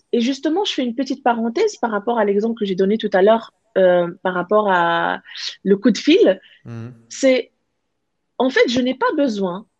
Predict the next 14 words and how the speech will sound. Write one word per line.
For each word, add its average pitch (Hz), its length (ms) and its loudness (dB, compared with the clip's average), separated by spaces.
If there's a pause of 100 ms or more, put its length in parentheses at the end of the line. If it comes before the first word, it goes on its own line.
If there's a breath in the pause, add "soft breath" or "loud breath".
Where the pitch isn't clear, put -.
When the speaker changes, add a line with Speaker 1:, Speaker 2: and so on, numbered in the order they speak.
(720)
Speaker 1:
de 214 140 -2
savoir 254 840 0 (160)
si - 200 -8
c'est 294 200 -2
correct 269 500 -2
ou 220 60 -6
pas 262 340 -2 (220)
de 208 80 -4
crier 277 380 -4
sur 233 200 -6
une 196 140 -4
femme. 165 240 -6 (360)
Si - 280 2
moi, 349 140 6